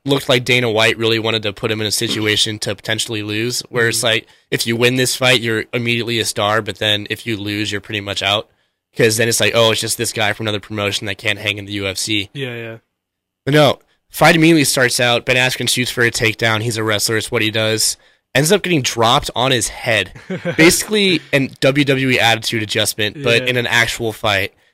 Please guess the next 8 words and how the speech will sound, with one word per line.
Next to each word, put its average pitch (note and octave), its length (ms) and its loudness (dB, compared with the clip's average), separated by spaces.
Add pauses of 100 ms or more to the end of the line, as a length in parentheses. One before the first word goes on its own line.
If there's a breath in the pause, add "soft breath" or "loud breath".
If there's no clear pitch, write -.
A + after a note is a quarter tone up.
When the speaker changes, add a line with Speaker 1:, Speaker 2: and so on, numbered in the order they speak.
(100)
Speaker 1:
And C3 100 2
then D3 120 4
Robbie C3+ 280 4
Lawler A#2 280 2
just G#2 120 -2
starts A#2 220 2
unloading A#2 500 -2
bombs, F#2 500 -4